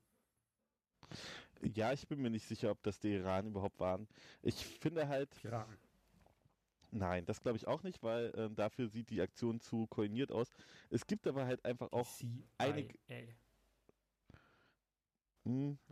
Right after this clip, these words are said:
Speaker 1: Es gibt halt auf jeden Fall einige Kräfte, die daran ein Interesse haben könnten,
Speaker 2: Mhm.
Speaker 1: dass Krieg zwischen diesen beiden Nationen ausbricht.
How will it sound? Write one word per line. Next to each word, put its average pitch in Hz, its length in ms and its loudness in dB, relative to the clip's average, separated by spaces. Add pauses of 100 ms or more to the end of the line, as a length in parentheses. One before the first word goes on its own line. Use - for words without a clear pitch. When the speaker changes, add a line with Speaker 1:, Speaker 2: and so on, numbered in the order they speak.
(280)
Speaker 1:
Es - 120 -8
gibt - 180 0
halt 131 120 2
auf 120 120 0
jeden 143 140 -2
Fall 120 140 2
einige 120 360 0
Kräfte, 117 440 2
die 110 520 4
daran 110 300 2
ein 110 120 2
Interesse 135 440 2
haben 101 260 0
könnten, 107 380 0 (300)
Speaker 2:
Mhm. 117 260 -2
Speaker 1:
dass 113 340 0 (300)
Krieg - 340 -2
zwischen 131 280 0
diesen 120 180 0
beiden 110 220 2
Nationen 120 420 2
ausbricht. - 640 0